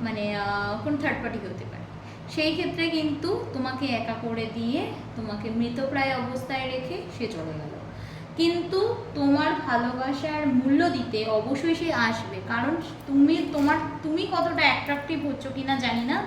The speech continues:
তোমার পার্টনার কিন্তু বর্তমান পজিশনে আজ তোমার প্রতি অ্যাট্রাকটিভ,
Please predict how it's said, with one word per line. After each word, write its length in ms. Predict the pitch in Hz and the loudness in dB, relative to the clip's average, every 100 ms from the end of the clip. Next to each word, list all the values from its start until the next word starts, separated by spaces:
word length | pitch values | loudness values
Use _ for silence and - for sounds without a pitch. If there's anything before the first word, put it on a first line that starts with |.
| - | -2
তোমার 200 | 247 247 - | 0 0 2
পার্টনার 320 | 214 - 285 311 | 0 0 -4 0
কিন্তু 240 | 285 262 240 | 0 0 -2
বর্তমান 480 | 214 214 240 240 240 240 | -4 -4 0 4 2 0
পজিশনে 500 | 233 240 226 226 285 - - - - - 247 | -6 -8 -2 0 0 -2 -8 -10 -10 -6 -4
আজ 160 | 247 | -4
তোমার 280 | 240 214 214 208 | -4 -4 -4 -4
প্রতি 220 | 240 285 | -4 -2
অ্যাট্রাকটিভ, 640 | 208 - 208 208 - 165 | -2 -4 -8 -8 -10 -12